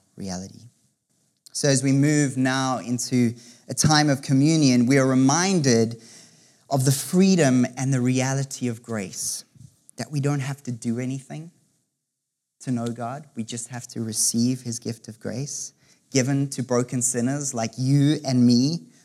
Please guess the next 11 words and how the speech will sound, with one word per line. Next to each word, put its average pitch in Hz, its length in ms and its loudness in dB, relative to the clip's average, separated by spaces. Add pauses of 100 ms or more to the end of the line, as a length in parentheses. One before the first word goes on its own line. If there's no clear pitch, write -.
(100)
to - 100 -6
the 139 200 2
uninfluential, 147 1120 2
the - 60 4
normal 139 400 6
people. 151 580 -4 (1080)
It's 135 120 -6
the 107 120 -4
ultimate 139 400 -4
equalizing 113 600 -2
force. 101 560 -12